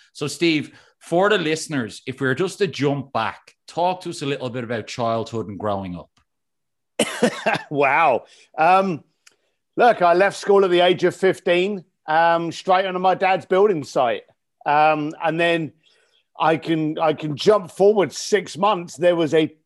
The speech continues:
Speaker 2: pinnacle moment in my life that I've often been thankful I never missed. But, you know, I got, I left school,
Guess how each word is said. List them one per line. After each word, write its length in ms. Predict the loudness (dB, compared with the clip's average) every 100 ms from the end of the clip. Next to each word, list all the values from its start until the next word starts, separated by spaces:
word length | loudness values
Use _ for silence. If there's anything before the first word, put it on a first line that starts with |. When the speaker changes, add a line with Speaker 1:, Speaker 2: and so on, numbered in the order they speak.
| -8
Speaker 2:
pinnacle 640 | -2 0 0 0 2 2
moment 400 | 4 2 2 -2
in 140 | -6 -2
my 160 | 0
life 340 | 2 2 2 0
that 100 | -2
I've 200 | 0 0
often 280 | -2 -2 -6
been 160 | -4
thankful 460 | -4 -4 -4 -2 0
I 80 | 0
never 300 | 0 -2 -2
missed. 420 | -2 -4 -8 _ _ _ _
But, 320 | 4 4 2 -4 _ _ _
you 100 | 0
know, 100 | 4
I 80 | 4
got, 300 | 4 2 0 -4
I 100 | -2
left 280 | 0 -2
school, 440 | -2 2 4 2